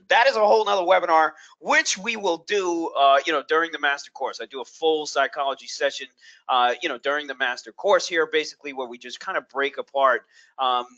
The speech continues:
you know, the reasons why we do what we do and the reasons why, uh, you know, you're gonna have to really dig deep, uh, to find out why,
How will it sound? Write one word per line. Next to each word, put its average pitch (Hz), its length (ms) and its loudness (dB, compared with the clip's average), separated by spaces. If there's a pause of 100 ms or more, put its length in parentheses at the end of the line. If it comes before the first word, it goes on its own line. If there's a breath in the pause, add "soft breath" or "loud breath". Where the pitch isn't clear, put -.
(120)
you 233 80 -2
know, 165 140 6
the 160 120 -2
reasons 170 600 -8
why 131 280 2
we 131 200 -8
do 139 180 -16
what 131 160 -10
we 123 140 -16
do 147 220 -8
and 170 80 -2
the 160 60 -2
reasons 180 480 -8
why, 151 560 4 (140)
uh, 139 240 4
you 170 60 -6
know, 143 80 -4
you're 151 180 -8
gonna 180 140 -4
have 175 160 -6
to 147 80 -8
really 139 400 -8 (340 soft breath)
dig 180 280 -2
deep, 160 360 -10 (340 soft breath)
uh, 135 280 0
to 139 160 -12
find 170 240 0
out 139 280 2
why, 156 540 2